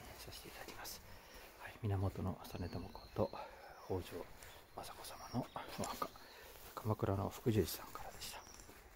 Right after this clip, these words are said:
こういう感じでね、ちょっと今、つまずきそうになったんで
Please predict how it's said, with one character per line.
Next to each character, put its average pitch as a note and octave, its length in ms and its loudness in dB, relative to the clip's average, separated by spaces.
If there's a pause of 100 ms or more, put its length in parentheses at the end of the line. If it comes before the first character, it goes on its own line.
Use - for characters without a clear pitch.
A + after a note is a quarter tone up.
(1200)
こ - 100 -14
う - 20 -2
い - 40 -2
う - 20 -2
感 G2+ 140 -8
じ - 100 -12
で - 100 -14
ね、 - 140 -10 (1300)
ち - 60 -8
ょ - 20 -6
っ - 20 -8
と - 80 -2
今、 F#2 160 0 (1200)
つ - 120 0
ま G#2 120 8
ず G2 120 6
き - 60 -2
そ G#2 100 2
う - 20 4
に F2 80 2
な F2 60 0
っ - 100 -2
た - 80 -2
ん A2 80 -6
で - 100 0